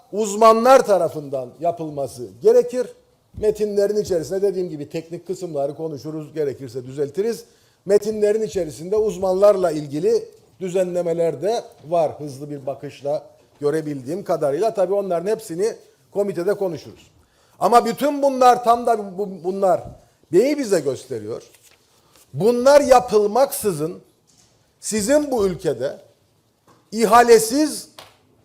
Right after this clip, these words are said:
hatta veya ihaleli herhangi bir şekilde bir yatırım konusunda adım atmamış olmanızı gerektirir. Çünkü ortada bir politika yok.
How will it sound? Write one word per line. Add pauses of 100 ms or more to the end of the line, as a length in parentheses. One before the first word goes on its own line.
hatta
veya
ihaleli (1080)
herhangi
bir
şekilde (640)
bir
yatırım
konusunda (520)
adım (320)
atmamış
olmanızı (300)
gerektirir. (760)
Çünkü
ortada
bir
politika
yok.